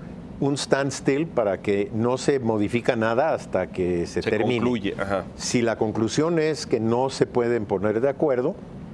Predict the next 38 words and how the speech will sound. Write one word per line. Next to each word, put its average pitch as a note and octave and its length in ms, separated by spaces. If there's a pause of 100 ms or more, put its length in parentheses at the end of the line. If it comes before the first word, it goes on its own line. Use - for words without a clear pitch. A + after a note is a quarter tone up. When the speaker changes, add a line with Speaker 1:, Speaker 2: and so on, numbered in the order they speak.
(280)
Speaker 1:
bueno, - 220
pues - 100
entonces G#2 380
ya A2+ 60
sabemos A2+ 440
cuál G2+ 220
es G2+ 140
la A2 120
perspectiva. B2+ 720 (480)
Hay G2+ 160
un G#2+ 80
artículo A#2+ 640
que A2+ 120
habla G#2 260
de A2+ 100
que G2+ 120
das F#2+ 200
seis - 500
meses A2 380
de C3+ 60
aviso C#3 340 (180)
Speaker 2:
Ujú. A2+ 400
Speaker 1:
y A#2 120
te A#2 120
sales. G#2 540 (580)
Si - 240
es C3 160
a D3 60
Estados C#3+ 360
Unidos C#3 360
que A#2+ 160
hace A2 320
eso, G#2 280
como E2+ 260
lo E2+ 120
ha G2+ 60
amenazado G2+ 640
Trump, C3 300